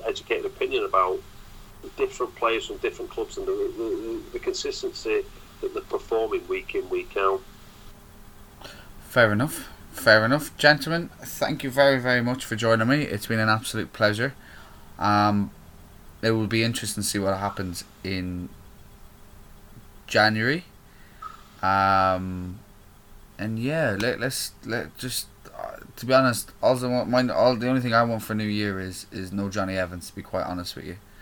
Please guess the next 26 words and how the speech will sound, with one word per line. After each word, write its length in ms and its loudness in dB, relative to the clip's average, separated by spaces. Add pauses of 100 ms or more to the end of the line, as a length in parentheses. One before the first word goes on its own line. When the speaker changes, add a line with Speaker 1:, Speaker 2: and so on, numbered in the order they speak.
(140)
Speaker 1:
<laughs> 100 -2 (580)
Speaker 2:
Um, 960 4 (640)
yeah, 300 2
so 220 -4
if 80 -2
that 160 6
comes 260 -4
true, 220 0
it's 160 -4
a 20 -4
good 180 -4
start 340 0
to 100 -10
the 100 -6
new 140 -4
year. 320 -4
We'll 120 -6
see 200 -2
how 200 10
it 80 -2
goes. 460 0 (500)
Um, 600 4 (400)
crucial 360 0
game 300 4
on, 400 0 (220)
on 440 -4